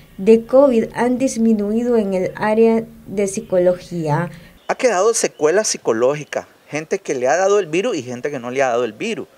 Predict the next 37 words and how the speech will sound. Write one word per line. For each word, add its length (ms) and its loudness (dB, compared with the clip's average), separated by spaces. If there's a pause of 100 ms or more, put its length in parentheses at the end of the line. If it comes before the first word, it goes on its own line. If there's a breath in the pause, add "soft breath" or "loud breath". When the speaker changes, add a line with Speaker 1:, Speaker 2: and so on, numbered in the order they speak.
(240 soft breath)
Speaker 2:
Ah, 200 -14
incluso 400 -4
hay 160 -2 (420)
casos 320 0
en 100 -12
que 100 -8
per-, 300 -8
las 160 -6
personas 400 -8
no 100 -6
salen 340 -2
a 60 -4
la 100 -6
calle 300 -2
todavía, 560 -4 (240 loud breath)
o 100 -6
si 120 -8
salen 320 -2
solamente 760 -2 (320 loud breath)
en 80 -10
un 140 -8
lugarcito 520 -2
corto. 520 -8 (260)
Está 260 -4
el 80 -2
miedo, 460 -2
¿verdad? 340 -4
En 120 -12
algunas 340 -10
personas, 540 -4 (400 loud breath)
pero 520 2
bueno, 420 -4
a 100 -8
nivel 420 -2
de 440 0 (100)
consultas 680 -4 (100)
por 260 -6